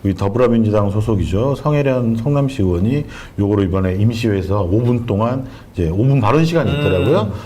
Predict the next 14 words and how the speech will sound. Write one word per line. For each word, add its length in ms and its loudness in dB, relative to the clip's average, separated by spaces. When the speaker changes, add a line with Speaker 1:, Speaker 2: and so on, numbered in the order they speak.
Speaker 1:
지방 300 0
의원들에게. 420 0
그래서 240 0
오 60 -2
분 220 2
발언을 360 0
통해서 480 -2
장원재 680 0
이사의 380 0
이제 100 -2
문제를 480 0
말을 400 -2
좀 220 -2
했는데, 540 2